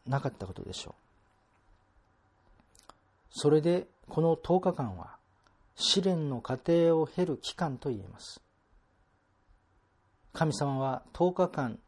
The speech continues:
自分をしっかりと守ったダニエルと三人の友に、肉を食べていた人々より顔により一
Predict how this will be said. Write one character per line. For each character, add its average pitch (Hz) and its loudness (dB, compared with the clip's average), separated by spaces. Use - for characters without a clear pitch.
自 123 -4
分 165 0
を 160 0
し - -4
っ - -20
か - 2
り 165 0
と - -6
守 123 -2
っ - -20
た 101 -6
ダ 139 2
ニ 143 2
エ 135 6
ル 120 -2
と 139 -2
三 160 -2
人 151 -2
の 113 -6
友 135 -4
に、 85 -12
肉 135 0
を 147 2
食 151 0
べ 143 4
て 131 0
い 135 -4
た 127 -4
人 - 0
々 127 -2
よ 139 6
り 120 0
顔 135 0
に 135 0
よ 131 6
り 170 0
一 - -4